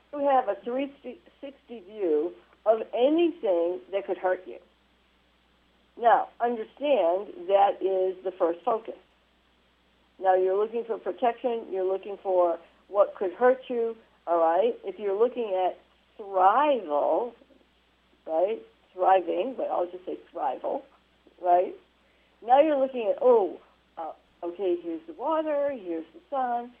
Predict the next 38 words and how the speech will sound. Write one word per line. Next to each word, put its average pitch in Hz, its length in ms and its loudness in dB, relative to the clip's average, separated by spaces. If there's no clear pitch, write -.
here 359 160 -6
are 330 40 -8
these 165 240 -8
people. 254 560 -6
Look 208 200 -6
at - 80 -20
these 190 180 -14
brand 220 340 -6
new 214 120 -4
organic 196 640 -4
blueberries 277 460 -2
I 254 140 0
just 240 220 -12
found 240 520 -2
as 196 140 -6
I 202 60 -2
walk 208 300 2
down 196 200 -2
this 180 120 -6
path. 240 420 -2
You 208 100 -16
know, 190 220 0
look 247 240 -8
at 226 220 -12
the 214 180 -10
things 233 300 -6
that 214 120 -2
I 190 140 4
like 196 260 0
to 196 60 -4
bring 196 420 -6
into 196 240 -8
the 175 120 -2
world, 214 540 2
right? 185 420 -6
Now, 233 280 4
survival 277 680 -4
is 254 80 -16